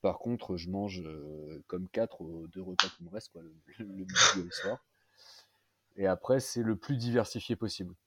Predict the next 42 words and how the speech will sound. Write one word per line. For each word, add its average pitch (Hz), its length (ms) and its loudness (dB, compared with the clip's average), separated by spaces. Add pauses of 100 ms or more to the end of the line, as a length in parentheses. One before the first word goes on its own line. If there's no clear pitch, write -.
(220)
Franchement, 104 300 -2
j'ai 107 260 0
aucune, 123 380 2
euh, 98 440 6
aucune 123 440 0
diète 123 300 4
réellement, 104 600 -2
euh, 85 540 -6 (1000)
à 101 100 2
proprement 101 480 2
parler. 101 380 2
J'ai 98 140 -2
testé - 280 -4
plein 113 260 0
de 104 60 -2
choses. 120 340 2 (440)
J'ai 92 100 0
déjà 101 180 2
pesé 104 320 0
mes 104 180 2
aliments, 110 560 2
j'ai 101 120 -2
déjà 95 340 0
fait 95 220 -6 (240)
beaucoup 117 340 -2
de - 40 -8
choses 135 320 2
et 101 40 -6
c'est - 140 -8
beaucoup 117 300 0
trop 123 160 0
de 110 60 -4
restrictions. 120 540 -6 (640)
Et 90 100 0
finalement, 113 420 2
je 113 100 0
me 104 60 0
suis 95 100 -4
retrouvé 113 380 0
à 120 40 4
être, 107 160 -4
euh, 92 540 0